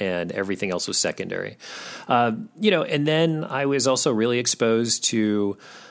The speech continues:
uh, you know, what I would call conventional wisdom about how business should be done. The narrative was, "You're cute, little company,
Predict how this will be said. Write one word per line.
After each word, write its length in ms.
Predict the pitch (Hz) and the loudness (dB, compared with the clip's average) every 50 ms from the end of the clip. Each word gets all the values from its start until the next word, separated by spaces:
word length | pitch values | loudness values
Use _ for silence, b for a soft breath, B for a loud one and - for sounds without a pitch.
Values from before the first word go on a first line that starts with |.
| B B B | B B B
uh, 440 | - 110 98 98 98 95 92 92 92 90 - - - | -2 0 0 2 2 2 0 0 -2 -4 -8 -8 -4
you 120 | 117 107 | -2 0
know, 180 | 101 101 98 101 - - - - - - | 2 2 0 -2 -4 -10 -18 -20 -10 -4
what 300 | - 107 107 107 107 110 | 0 2 2 2 2 2
I 100 | 104 107 | 2 0
would 140 | 104 104 98 | 0 0 0
call 180 | - 113 107 | 0 0 0
conventional 580 | 98 - 110 104 95 98 104 104 - - 110 101 | 2 2 0 0 2 2 2 2 2 0 0 0
wisdom 300 | 98 101 95 - 120 104 | 2 0 0 0 0 0
about 240 | 104 90 101 98 90 | 2 2 2 0 2
how 140 | 92 98 95 | 2 0 0
business 340 | 92 101 101 92 104 98 | 0 -2 -2 -2 -2 -2
should 220 | - - 117 98 - | -2 -2 -2 -2 -4
be 80 | 104 | -4
done. 260 | 98 98 113 123 113 95 | -2 -2 -2 -2 -2 -2
The 80 | 90 | -2
narrative 460 | 90 95 101 104 104 104 101 98 92 | -2 0 2 2 2 2 0 0 2
was, 480 | 101 98 95 95 92 87 87 - - - _ _ _ _ _ _ _ - - | 2 2 2 2 0 -2 -4 -4 -6 -8 _ _ _ _ _ _ _ -18 -10
"You're 260 | 254 - 113 147 165 | -4 0 2 2 2
cute, 560 | 156 - - - - 196 180 131 110 - - - _ _ _ _ _ _ - | 2 -2 -4 0 2 4 4 4 4 2 -2 -8 _ _ _ _ _ _ -2
little 240 | 127 127 120 113 98 | 2 4 4 4 4
company, 540 | - 110 98 95 104 95 92 90 90 98 | 2 0 0 2 0 0 0 0 -2 -4